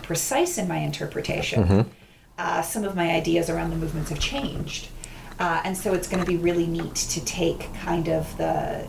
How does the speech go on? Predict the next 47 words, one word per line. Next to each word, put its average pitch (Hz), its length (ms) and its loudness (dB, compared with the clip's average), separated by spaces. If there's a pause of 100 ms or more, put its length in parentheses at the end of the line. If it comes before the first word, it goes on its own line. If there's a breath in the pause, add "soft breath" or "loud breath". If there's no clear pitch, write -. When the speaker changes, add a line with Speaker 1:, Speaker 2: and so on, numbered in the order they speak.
Speaker 1:
the 175 140 2
modifications 170 800 0
that 170 120 -2
I've - 160 -2
been 165 160 0
making 160 360 -2
during 160 260 -2
this 151 160 -4
time 151 320 -2
of, - 280 -4
of 156 100 -2
individual 208 500 0
study, 151 520 0 (500 loud breath)
and 175 200 0
once 180 240 -2
I 170 80 0
can 165 180 -4
interact - 540 -2
with 151 140 -4
groups - 240 -2
of 151 140 -2
people 202 320 0
again, 160 320 0
doing 151 280 2
a 151 40 -2
second 269 400 0
round 160 200 -2
of 143 80 -6
pressure 156 320 -4
testing 156 400 -4
and 160 100 -4
seeing 156 260 -4
if 156 120 -6
anything's - 360 -6
changed - 420 -6
there. 131 300 -2 (320)
Speaker 2:
Yes, - 400 4
of 107 120 4
course, 104 260 6
'cause - 380 2 (140)
the 110 180 8
interpretation 107 720 8 (480)
doesn't 104 360 6 (180)
work 113 340 8
until 98 240 8
it's 95 120 8
actually, 95 320 6